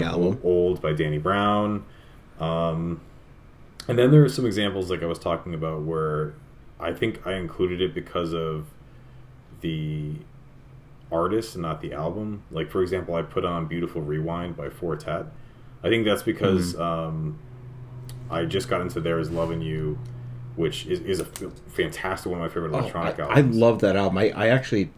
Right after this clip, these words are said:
Speaker 2: it, I, I'm glad you brought that up too, because I'm writing that down to buy later. <laughs>
Speaker 1: Yeah, no, it's, it's a great album, but around
Speaker 2: Yeah.
Speaker 1: that's, like, I got into it, th-, you know, this year, and he had a new album come out, and I don't,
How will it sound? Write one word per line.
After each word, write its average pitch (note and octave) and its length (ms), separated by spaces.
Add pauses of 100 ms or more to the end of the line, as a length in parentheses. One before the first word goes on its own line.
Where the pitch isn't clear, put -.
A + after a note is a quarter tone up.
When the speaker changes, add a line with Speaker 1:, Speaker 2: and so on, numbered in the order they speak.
Speaker 2:
it, - 340
I, - 220
I'm G#2+ 140
glad A2+ 260
you G#2+ 60
brought G#2+ 260
that G2 100
up F#2 300
too, A2 220
because G2 360
I'm F#2+ 140
writing A2 220
that G2+ 180
down G2+ 240
to G2+ 80
buy F2+ 240
later. G2+ 500
<laughs> - 60
Speaker 1:
Yeah, G#2+ 200
no, A#2 220
it's, A#2+ 180
it's - 200
a B2 60
great G2+ 260
album, G#2 440
but F2+ 200
around E2+ 120
Speaker 2:
Yeah. D#3 200
Speaker 1:
that's, - 300
like, F2 180
I F2 80
got G2 240
into G2 240
it, E2+ 140
th-, F2+ 180
you E2+ 100
know, E2 80
this D#2+ 220
year, G#2 300
and E2 240 (640)
he F2+ 180
had F#2 120
a E2+ 60
new E2+ 120
album F#2 280
come D#2+ 180
out, C#2 280
and D2+ 420 (100)
I F2+ 120
don't, F#2 300